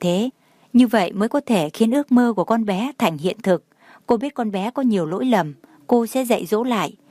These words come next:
"Thiệu Đình, cháu cứ xem như nể mặt cô, sự việc này đừng truy cứu nữa, có được không?"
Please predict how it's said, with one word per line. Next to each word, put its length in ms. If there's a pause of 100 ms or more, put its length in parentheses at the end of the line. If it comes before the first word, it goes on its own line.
(220)
"Thiệu 140
Đình, 220 (580)
cháu 260
cứ 140
xem 260
như 100
nể 180
mặt 260
cô, 240 (220)
sự 160
việc 180
này 380
đừng 260
truy 180
cứu 220
nữa, 260 (300)
có 100
được 180
không?" 220